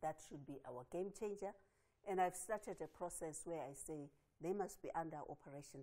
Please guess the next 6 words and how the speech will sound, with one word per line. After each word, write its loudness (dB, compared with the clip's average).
Phakisa. -8
I've 4
met 0
with, -2
uh, 0
some -6